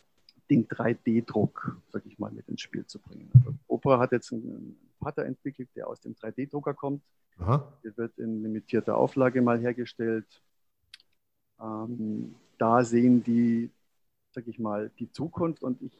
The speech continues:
Speaker 1: ich bin da auch so ein bisschen dabei, indem ich schon abschätzen kann oder mir vorstellen kann, dass, äh, über kurz oder lang immer mehr Schläger entweder mit drei D-Druck-Komponenten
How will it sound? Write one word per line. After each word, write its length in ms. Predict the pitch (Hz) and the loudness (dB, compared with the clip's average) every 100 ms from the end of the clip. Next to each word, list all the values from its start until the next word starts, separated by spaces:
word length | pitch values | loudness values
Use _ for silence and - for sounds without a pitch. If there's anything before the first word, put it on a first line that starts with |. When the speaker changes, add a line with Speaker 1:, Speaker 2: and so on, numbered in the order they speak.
| _ | _
Speaker 1:
ich 200 | 131 - _ _ _ | -20 -20 _ _ _
bin 160 | - 151 | -4 -2
da 100 | 143 | -2
auch 200 | 143 147 | -2 -2
so 120 | 151 | -4
ein 60 | 135 | -4
bisschen 380 | 127 127 117 - _ _ | -6 -6 -10 -12 _ _
dabei, 560 | - 113 107 113 151 156 131 127 - _ _ _ _ _ _ _ _ _ | -8 -4 -2 0 0 -2 -6 -6 -10 _ _ _ _ _ _ _ _ _
indem 180 | 123 123 | 2 2
ich 100 | 127 | 4
schon 340 | 135 156 165 - | 2 2 2 -4
abschätzen 480 | - - 143 - 135 | -8 -6 -6 -6 -6
kann 300 | 143 139 143 | -4 -4 -6
oder 260 | 123 117 - - _ _ _ | -6 -6 -8 -20 _ _ _
mir 120 | 123 113 | -6 0
vorstellen 420 | 123 139 143 131 | 0 0 -2 -4
kann, 240 | 139 127 | -4 -2
dass, 360 | 120 113 - - | -2 -4 -6 -6
äh, 360 | 120 117 123 - - - _ | -4 -2 -6 -8 -14 -20 _
über 180 | 160 120 | -6 -6
kurz 260 | - 135 - | -4 -4 -2
oder 100 | 123 | -4
lang 160 | 135 | -2
immer 260 | 131 139 151 | -2 -2 0
mehr 500 | 135 127 143 151 151 _ _ _ _ | 0 0 0 -2 -6 _ _ _ _
Schläger 540 | - 117 139 139 135 - | -8 -4 -2 -2 -4 -4
entweder 380 | 131 131 120 110 | -2 -2 -2 -2
mit 260 | 110 135 _ - | 0 -2 _ -20
drei 360 | - 131 143 139 - | -8 -4 -4 -4 -2
D-Druck-Komponenten 1800 | 139 151 160 160 _ 127 156 - - 127 127 110 107 135 - 180 185 | 0 0 -2 -10 _ -6 -6 -6 -4 -2 4 4 4 -4 -4 -6 -6